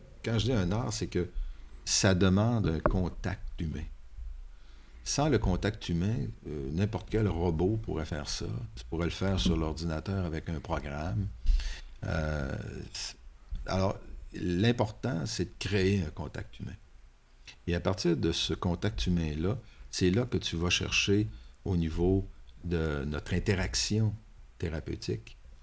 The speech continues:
euh, des éléments qui, en d'autres temps, ne sont pas sur une feuille de papier avec un, un protocole bien établi, code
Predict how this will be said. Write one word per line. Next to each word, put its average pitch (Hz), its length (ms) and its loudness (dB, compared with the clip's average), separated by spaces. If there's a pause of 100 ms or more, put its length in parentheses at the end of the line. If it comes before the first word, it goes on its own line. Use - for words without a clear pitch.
(340)
euh, 78 420 -2 (100)
des 85 260 0
éléments 87 460 2 (120)
qui, 85 320 -2
en 78 80 0
d'autres 85 420 -2 (560)
temps, 107 260 2 (400)
ne 87 100 2
sont 85 220 0
pas 104 460 2
sur 90 480 -2
une 78 160 0
feuille 92 440 4
de 82 120 0
papier 90 720 4
avec 78 500 -4
un, 73 220 -2 (100)
un 78 60 -2
protocole 82 640 -2
bien 80 260 0
établi, 78 580 0
code 73 420 -2